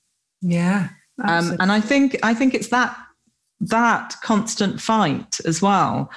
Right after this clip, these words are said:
Speaker 2: of knowing things aren't right, but still carrying on as normal. That is hugely stressful. You know, it's this
Speaker 1: Hugely stressful.
Speaker 2: low level stress, isn't it? Um, and we're all dealing with that. And actually, I, I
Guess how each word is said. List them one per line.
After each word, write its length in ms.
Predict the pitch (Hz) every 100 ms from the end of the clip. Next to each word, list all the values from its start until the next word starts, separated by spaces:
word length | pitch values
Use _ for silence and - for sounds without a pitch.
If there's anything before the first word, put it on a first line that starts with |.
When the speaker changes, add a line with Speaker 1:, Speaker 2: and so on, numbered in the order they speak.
| - _ 175
Speaker 2:
of 420 | 170 165 160 -
knowing 360 | 180 175 175
things 400 | 170 185 175 170
aren't 380 | 135 165 160 156
right, 500 | 165 170 139 120 - - - -
but 160 | 208
still 260 | - 170 160
carrying 360 | 160 156 151
on 120 | 151 156
as 140 | 151
normal. 540 | 180 180 156 127 123 - - _ _ -
That 120 | 180
is 260 | 220 226 -
hugely 520 | 196 160 143 - 135
stressful. 760 | 127 - 135 - - 143 147 - _ _ -
You 100 | 185
know, 160 | 175 -
it's 160 | -
this 140 | - 160
Speaker 1:
Hugely 80 | 170
stressful. 220 | 190 208
Speaker 2:
low 40 |
level 260 | 160 147 139
stress, 420 | - 202 180 147
isn't 300 | 185 175 147
it? 200 | 135 - - - - -
Um, 120 | 190
and 120 | 208 220
we're 160 | 254
all 140 | 330 294
dealing 380 | 175 139 139 135
with 160 | 135
that. 220 | 147 139
And 120 | 185 220
actually, 460 | 247 - 185 165
I, 200 | 160 180 -
I 280 | 196 185